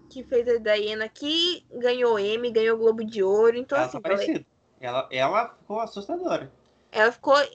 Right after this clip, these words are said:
Speaker 1: quase idêntica. Então,
Speaker 2: Não.
Speaker 1: assim,
Speaker 2: A Diana mais jovem, ela é diferente da Diana mais velha.
Speaker 1: Sim.
Speaker 2: E ela ficou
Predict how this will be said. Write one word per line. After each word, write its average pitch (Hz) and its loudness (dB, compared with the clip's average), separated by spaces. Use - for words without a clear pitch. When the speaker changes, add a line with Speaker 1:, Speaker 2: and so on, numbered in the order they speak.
Speaker 1:
quase 214 -2
idêntica. 220 -2
Então, 208 0
Speaker 2:
Não. - -8
Speaker 1:
assim, 202 -20
Speaker 2:
A 160 -8
Diana 180 -2
mais 165 -2
jovem, 165 -2
ela 165 -4
é 175 -4
diferente 165 -6
da 180 -8
Diana 165 -4
mais 180 -6
velha. 127 -6
Speaker 1:
Sim. 196 -4
Speaker 2:
E 160 0
ela 156 2
ficou 185 -8